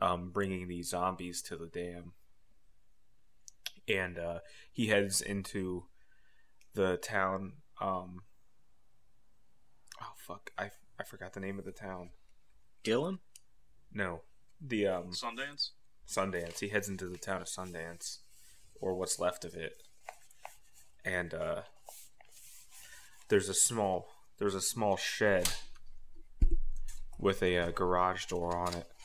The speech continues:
Speaker 1: that he, uh, pulls up to, and he pulls a little clicker out of his pocket. It looks somewhat like a garage door opener.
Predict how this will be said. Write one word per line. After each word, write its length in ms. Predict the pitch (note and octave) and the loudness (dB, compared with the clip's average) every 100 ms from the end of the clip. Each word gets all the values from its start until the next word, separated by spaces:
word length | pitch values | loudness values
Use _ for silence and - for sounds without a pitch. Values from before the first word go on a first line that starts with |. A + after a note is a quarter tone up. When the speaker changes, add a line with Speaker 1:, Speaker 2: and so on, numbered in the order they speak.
| - - | -12 -6
Speaker 1:
that 180 | - G2 | -2 -2
he, 300 | - - G#2+ | -2 -6 -2
uh, 160 | F#2+ F2+ | 0 0
pulls 380 | - A#2 G2+ G2 | -2 2 2 6
up 200 | E2 - | 4 4
to, 320 | - F2+ F#2+ - - - - - - - | 2 2 0 -6 -8 -6 -6 -8 -12 -4
and 180 | G#2+ G2+ | 0 0
he 120 | F#2+ | 0
pulls 320 | F2 A2+ G#2 | 2 4 4
a 60 | G2 | 4
little 200 | F#2+ F2+ | 4 2
clicker 400 | - A#2 A2+ F#2 | 2 2 6 6
out 120 | F2+ | 6
of 60 | F2 | 4
his 120 | F#2 | -2
pocket. 520 | - F2 F2+ F2 E2 - - - - | -2 0 0 0 0 -2 -14 -12 -6
It 100 | - | 4
looks 260 | A2 A#2+ - | 6 6 6
somewhat 480 | - B2+ A#2 A2 - | 6 6 8 8 8
like 200 | F#2 F#2+ | 4 4
a 60 | F2+ | 2
garage 480 | - F#2+ F#2+ F#2 | 4 6 6 4
door 200 | - E2+ | 2 6
opener. 500 | F2 F2+ F#2+ F2+ F#2+ | 6 6 2 0 -2